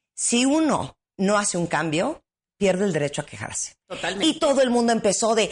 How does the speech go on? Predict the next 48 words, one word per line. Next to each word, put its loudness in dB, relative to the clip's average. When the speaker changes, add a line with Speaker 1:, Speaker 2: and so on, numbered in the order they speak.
Speaker 1:
"Sí, 2
pero 2
entonces 0
el 0
gobierno 2
qué, 2
sí, 2
pero 2
entonces 0
el 0
gobierno 2
qué". 2
Yo 2
les 2
decía, 0
"Tenemos 2
que 2
dejar 2
de 2
vernos 2
el 2
rabo 4
en 2
la 4
enfrente 0
y 2
empezar 2
a 2
ver 2
el 2
rabo 0
propio -2
y 2
ver 2
qué 0
cambios 0
estructurales -2
nosotros 0
tenemos 0
que -6
hacer -2
como -2
individuos -2
y 2
de 2
qué 2
somos 0
también 2